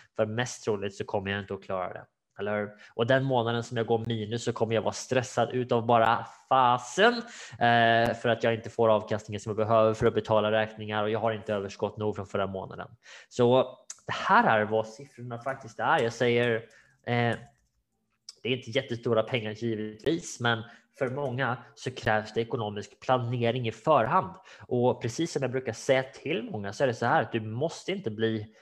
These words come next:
eh, trader som huvudsyssla år nummer ett. Kanske det är bättre för dig att ha kvar jobbet i två år,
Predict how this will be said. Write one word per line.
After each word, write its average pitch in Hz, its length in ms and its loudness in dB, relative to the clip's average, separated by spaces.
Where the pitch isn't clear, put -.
eh, 107 180 0
trader 120 300 2
som 117 240 -2
huvudsyssla 110 720 -2
år 117 340 0
nummer 107 360 -4
ett. - 240 -10
Kanske 151 300 0
det 127 140 -2
är 120 160 -6
bättre 185 360 -4
för 175 120 -6
dig 107 480 -4
att 117 160 -4
ha 131 100 2
kvar 123 320 2
jobbet 110 460 0
i 165 60 -6
två 110 440 -2
år, 123 220 -2